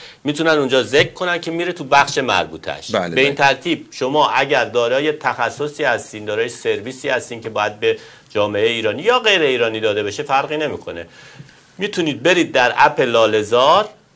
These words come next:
Speaker 1: اونجا مشخصاتتون رو به رایگان بذارید و این یک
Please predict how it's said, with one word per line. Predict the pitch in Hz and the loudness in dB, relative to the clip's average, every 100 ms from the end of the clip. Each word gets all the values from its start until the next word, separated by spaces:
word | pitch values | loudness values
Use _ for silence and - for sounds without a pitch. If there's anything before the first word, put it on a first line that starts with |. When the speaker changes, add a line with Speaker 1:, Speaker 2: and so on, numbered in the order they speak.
| - | -8
Speaker 1:
اونجا | 127 113 135 | -6 -2 -2
مشخصاتتون | 127 110 120 104 110 127 127 131 - 107 | -2 -2 -4 -2 -4 -2 -4 -6 -10 -10
رو | |
به | 98 113 | -2 -2
رایگان | 107 110 107 104 110 101 | 2 0 0 0 -2 -2
بذارید | 110 123 160 180 185 - | -4 0 0 0 -2 -2
و | |
این | 135 175 | -4 -2
یک | 220 | -6